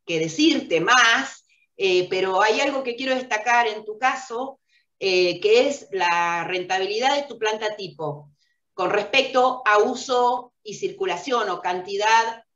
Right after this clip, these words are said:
de habitantes y espacios comunes, eh, en ese sentido.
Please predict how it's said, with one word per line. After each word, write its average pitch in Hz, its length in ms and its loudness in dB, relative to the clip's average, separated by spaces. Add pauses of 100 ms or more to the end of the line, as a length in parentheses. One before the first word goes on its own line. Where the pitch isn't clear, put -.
de 175 120 -4
habitantes 254 680 -2
y 202 80 -6
espacios 220 480 -6
comunes, 196 640 -4 (340)
eh, 190 340 2
en 175 440 -4
ese 214 400 2
sentido. 151 720 -4